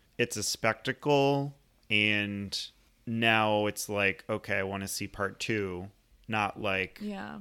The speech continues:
Speaker 1: what are the implications of this happening in the year ten thousand have for us now, or, like, you know,
Speaker 2: Mm-hmm.
Speaker 1: things like that.
Speaker 2: Like, adapted screenplay is just a really weird category this year. It almost feels kind of thin, but right now Gold Derby has Dune at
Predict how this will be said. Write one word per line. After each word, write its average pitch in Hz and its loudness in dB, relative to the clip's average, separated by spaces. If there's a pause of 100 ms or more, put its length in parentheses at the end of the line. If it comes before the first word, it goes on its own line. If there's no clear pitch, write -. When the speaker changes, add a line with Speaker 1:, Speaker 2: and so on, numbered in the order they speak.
(160)
Speaker 1:
what 110 2
are 113 0
the 107 0
implications 104 -2
of 98 -6
this 95 -4
happening 98 -2
in 95 -6
the 95 -6
year 92 -6
ten 95 -10
thousand 92 -4 (600)
have 101 2
for 101 -4
us 98 -6
now, 95 -2
or, 95 0
like, 92 -6 (140)
you 107 -6
know, 95 -4
Speaker 2:
Mm-hmm. 87 -8
Speaker 1:
things 101 -6
like - -12
that. 107 -8 (460)
Speaker 2:
Like, 233 -12
adapted 240 -6 (100)
screenplay 220 -2
is 247 -4
just 220 -10
a 240 -4
really 196 -4
weird 202 -8
category 190 -8
this 233 -10
year. 262 -8
It 220 -8
almost 240 -6
feels 247 -6
kind 214 -6
of 190 -10
thin, 175 -8 (240)
but 220 0
right 240 0
now 311 0
Gold 226 -2
Derby 196 -2
has 185 -4
Dune 180 -4
at 170 -4